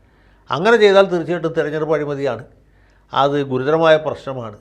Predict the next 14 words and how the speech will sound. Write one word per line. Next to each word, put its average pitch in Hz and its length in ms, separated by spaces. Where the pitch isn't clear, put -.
മാത്രമല്ല, 196 480
ഒരു 175 100
സ്ത്രീ 160 220
എന്നുള്ള 185 220
നിലയ്ക്കുള്ള 165 480
അവരുടെ 151 300
അന്തസ്സിനെ 143 400
ഹനിക്കുന്ന 139 380
രീതിയിലുള്ള 127 320
സംസാരം, 139 500
അല്ലെങ്കിൽ 139 280
പെരുമാറ്റം, 135 480
അതല്ലെങ്കിൽ, 127 420
ആ, 117 40